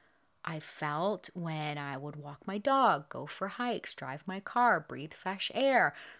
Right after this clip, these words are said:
feel the sun, feel the rain, and, and just do those things in life that are free choice and enjoyable that sometimes we forget to appreciate.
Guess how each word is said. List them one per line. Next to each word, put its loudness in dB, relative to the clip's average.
feel -8
the 0
sun, 6
feel -4
the 0
rain, 4
and, 0
and 4
just 2
do 2
those 6
things -2
in -4
life -6
that 2
are 4
free -2
choice 2
and 0
enjoyable 0
that -6
sometimes -4
we -4
forget -10
to -10
appreciate. -12